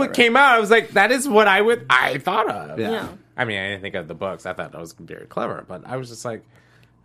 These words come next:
Speaker 3: You expected people to have, like,
Speaker 1: Yeah.
Speaker 3: glasses or,
Speaker 1: Yeah.
Speaker 3: like, a naughty secretary
Speaker 1: Yeah.
Speaker 3: look. Yeah.
Speaker 2: Yeah.
Speaker 1: And let's be honest, let's, uh, Shanji, if you're watching, did you come up with that concept? Have you been coming up with these concepts on your own, girl?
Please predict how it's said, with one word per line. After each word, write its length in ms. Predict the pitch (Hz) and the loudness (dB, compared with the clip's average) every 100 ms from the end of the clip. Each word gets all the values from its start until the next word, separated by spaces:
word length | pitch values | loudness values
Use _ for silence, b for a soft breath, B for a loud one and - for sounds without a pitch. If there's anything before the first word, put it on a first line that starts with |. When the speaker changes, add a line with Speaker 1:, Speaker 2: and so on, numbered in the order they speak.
| _ 170 147 | _ -20 -14
Speaker 3:
You 140 | 190 226 | -8 -8
expected 360 | 233 214 202 | -4 -6 -6
people 160 | 196 185 | -10 -8
to 60 | 175 | -8
have, 100 | - | -8
like, 120 | 175 | -8
Speaker 1:
Yeah. 40 | |
Speaker 3:
glasses 920 | 208 185 175 127 185 185 185 190 170 | -2 0 0 -2 -2 -4 -4 -6 -6
or, 40 | 180 | -4
Speaker 1:
Yeah. 160 | 185 | -2
Speaker 3:
like, 120 | 170 175 | -4 -6
a 60 | |
naughty 280 | 190 180 180 | -8 -8 -10
secretary 540 | 180 175 180 190 175 180 | -12 -14 -12 -12 -10 -8
Speaker 1:
Yeah. 300 | 175 170 175 | -6 -6 -8
Speaker 3:
look. 80 | - | -14
Yeah. 260 | 392 381 170 | -14 -12 -10
Speaker 2:
Yeah. 160 | 104 92 _ B B B - | -12 -12 _ B B B -2
Speaker 1:
And 200 | 214 220 | 0 0
let's 220 | 254 - | -4 -4
be 160 | 320 330 | -6 -4
honest, 500 | 139 110 101 - - | -8 -10 -12 -14 -12
let's, 160 | 104 - | -12 -12
uh, 120 | 113 113 71 - | -16 -16 -18 -16
Shanji, 680 | - 247 220 147 120 117 151 | -14 -10 -10 -8 -8 -10 -14
if 100 | 175 | -8
you're 140 | 214 | -8
watching, 520 | 190 151 135 120 113 | -6 -10 -10 -10 -12
did 180 | 117 160 | -14 -14
you 40 | 320 | -12
come 240 | - 123 | -12 -14
up 60 | 104 | -16
with 100 | 98 | -16
that 120 | 95 | -18
concept? 540 | - 98 - 95 - - | -16 -18 -14 -14 -14 -10
Have 140 | 185 | -8
you 120 | 247 403 | -8 -10
been 180 | 311 | -10
coming 340 | - - 123 120 | -12 -12 -12 -10
up 140 | 113 | -10
with 80 | 117 | -12
these 160 | 120 113 | -14 -14
concepts 480 | 120 113 113 110 | -14 -12 -12 -14
on 140 | 107 98 | -18 -18
your 160 | 92 | -18
own, 260 | 90 90 104 - | -18 -18 -20 -20
girl? 280 | - - | -20 -20